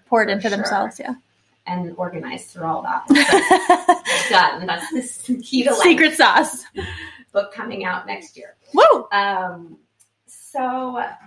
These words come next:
Speaker 2: for me, I,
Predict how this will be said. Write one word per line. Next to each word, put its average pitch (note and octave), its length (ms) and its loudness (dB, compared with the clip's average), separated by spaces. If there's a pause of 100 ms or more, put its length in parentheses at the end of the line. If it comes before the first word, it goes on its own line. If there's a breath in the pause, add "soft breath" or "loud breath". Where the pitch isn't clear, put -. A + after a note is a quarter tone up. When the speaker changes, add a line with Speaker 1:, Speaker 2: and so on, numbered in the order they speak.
(680)
Speaker 2:
for B3+ 220 -6
me, F#3+ 720 -8 (300)
I, F3+ 720 -2